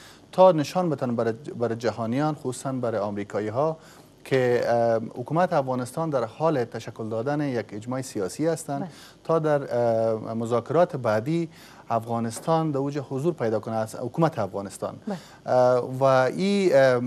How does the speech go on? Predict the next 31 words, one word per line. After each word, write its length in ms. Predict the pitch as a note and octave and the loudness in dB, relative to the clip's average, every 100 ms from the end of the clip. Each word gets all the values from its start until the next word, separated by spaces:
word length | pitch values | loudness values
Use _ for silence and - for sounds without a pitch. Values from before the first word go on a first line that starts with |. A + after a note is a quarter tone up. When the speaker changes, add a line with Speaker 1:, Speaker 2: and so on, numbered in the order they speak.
| A2+ - | -4 -8
Speaker 1:
اه، 220 | A#2+ A#2+ | -6 -6
لازم 460 | - D3 D3 D#3+ E3+ | 0 4 4 4 2
است 280 | G#2 F#2+ - - - - | 2 -2 -12 -20 -20 -2
و 60 | C#3+ | 0
هر 260 | C#3 F#3+ | 4 4
کسی 300 | G#3 G3+ F#3 | 4 2 0
که 160 | E3 D#3+ | 0 -2
می‌خواهد 380 | D#3+ E3+ E3+ D#3+ | -2 -2 0 0
در 120 | C3+ | 2
رابطه 440 | B2 A#2+ B2 D#3+ | 2 0 -2 -2
با 140 | D3 A#2+ | -2 -2
صلح 260 | - D#3 | -4 -4
افغانستان 680 | D3 B2 A2 A2 G#2+ - C3+ | -2 -2 -6 -8 -8 -4 -4
هر 180 | A2 G3 | 0 -2
کشوری 380 | G3 D3 D3 B2+ | -2 -2 -2 -2
که 100 | B2+ | -2
باشه 320 | B2+ A#2 G#2+ | -4 -4 -6
صحبت 360 | - G#2 C#3 E3 | -10 -2 -2 -2
بکنه 340 | D#3+ E3 D3+ | -4 -4 -4
باید 320 | C3+ D#3 D#3 | -2 -2 -2
از 120 | B2 | -4
مجرای 400 | A#2 A2 A2 C#3 | -2 -4 -2 -2
دیپلماتیک، 680 | C#3 A#2+ A2 G2+ F#2 C#3+ D#3+ - - - - | -2 -6 -6 -6 -6 -6 -6 -8 -20 -20 -6
از 200 | A#2+ A2+ | -4 -2
مجرای 300 | A2 A2 C3 | -2 0 -2
سیاسی، 540 | - A2 F#2+ - E3 | 0 -2 -2 -2 -2
وزارت 340 | D#3 A#2 A#2+ B2+ | -2 0 0 -2
خارجه 440 | - G2 G#2+ E3 | -4 -4 0 -2
افغانستان 480 | D#3 D#3+ D#3 E3 D#3+ | 0 -4 -4 -4 -2
و 100 | D#3+ | -2
بالاخره 640 | C#3+ C#3+ A#2+ - D#3 F3 | -2 -2 -2 0 0 0